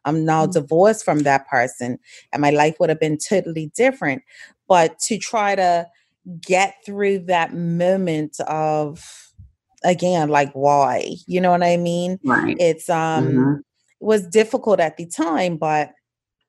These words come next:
Speaker 1: I don't even think that I talked it, 'cause when you think about thirteen years ago, social media wasn't where it is at now.
Speaker 3: Mm-hmm.
Speaker 2: Mm-hmm.
Speaker 1: I think,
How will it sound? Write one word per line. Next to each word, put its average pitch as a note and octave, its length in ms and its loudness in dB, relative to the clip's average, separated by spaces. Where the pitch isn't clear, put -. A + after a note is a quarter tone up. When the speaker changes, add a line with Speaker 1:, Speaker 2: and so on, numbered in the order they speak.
Speaker 1:
I - 40 4
don't C#5+ 340 2
even C4+ 160 2
think A#3 220 2
that F#3+ 120 4
I F3+ 120 4
talked D4 520 0
it, A#3+ 220 -6
'cause C4+ 180 -2
when C4+ 140 0
you C#4+ 80 2
think C#4+ 240 -4
about A3 300 2
thirteen G#3 420 -2
years G3+ 240 -2
ago, F#3+ 220 0
social G3 360 -2
media F3 320 2
wasn't E3+ 380 4
where D#3+ 160 2
it D3+ 100 0
is D#3 280 0
at D#3 280 0
now. E3 460 -2
Speaker 3:
Mm-hmm. D#4 480 4
Speaker 2:
Mm-hmm. F3+ 320 -6
Speaker 1:
I C#4 140 0
think, G#4+ 260 -6